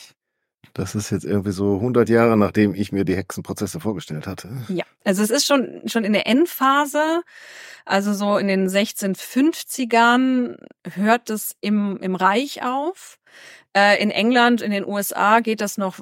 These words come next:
Speaker 2: länger, bis so in die siebzehn zehner, zwanziger. Ähm, aber eben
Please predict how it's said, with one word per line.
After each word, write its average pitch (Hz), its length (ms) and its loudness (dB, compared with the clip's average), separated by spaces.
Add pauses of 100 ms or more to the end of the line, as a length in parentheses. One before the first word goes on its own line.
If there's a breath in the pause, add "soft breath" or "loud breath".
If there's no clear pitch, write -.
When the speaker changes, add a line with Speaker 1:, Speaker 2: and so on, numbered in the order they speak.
Speaker 2:
länger, 254 920 2
bis 214 220 -2
so 196 80 -4
in 196 140 -2
die 185 220 -2
siebzehn 185 760 -6 (340)
zehner, 220 500 -2
zwanziger. 226 800 0 (640 soft breath)
Ähm, 190 500 4
aber 185 300 4
eben 180 440 -2